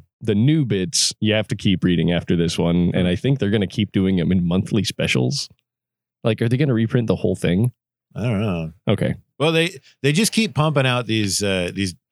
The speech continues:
Speaker 2: hundred-page giants. So
Speaker 1: Eh,
Speaker 2: probably.
Speaker 1: there, so the justification there is not weak. It's four ninety-nine for basically, like,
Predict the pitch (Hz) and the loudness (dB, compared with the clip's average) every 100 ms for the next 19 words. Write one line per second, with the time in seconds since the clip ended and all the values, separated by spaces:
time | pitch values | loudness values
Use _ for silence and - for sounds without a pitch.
0 | _ 107 104 117 104 110 95 85 - 87 | _ -6 -2 -2 -2 -2 -2 -6 -4 -2
1 | 107 87 85 - - - _ _ _ - | -2 -2 -4 -6 -6 -12 _ _ _ -4
2 | 104 95 92 92 - - - 151 87 110 | -2 0 -2 -4 -10 -20 -2 0 0 -2
3 | 143 160 147 156 156 151 139 135 160 143 | -4 -4 -2 0 2 0 0 0 0 0
4 | 139 139 117 160 - 156 208 302 269 143 | -2 -8 0 0 0 0 0 0 -2 0
5 | 160 196 139 113 107 104 101 104 113 165 | 0 2 2 2 2 2 2 2 2 2
6 | 170 - _ _ _ - 127 107 - - | 0 -4 _ _ _ 0 2 2 -4 -12
7 | _ - 127 117 - - 147 180 165 165 | _ 0 0 2 -2 -2 -2 2 2 2
8 | 135 127 120 107 - 107 120 120 120 113 | 2 2 2 0 0 0 2 2 0 0
9 | 110 101 98 87 | 2 2 0 -2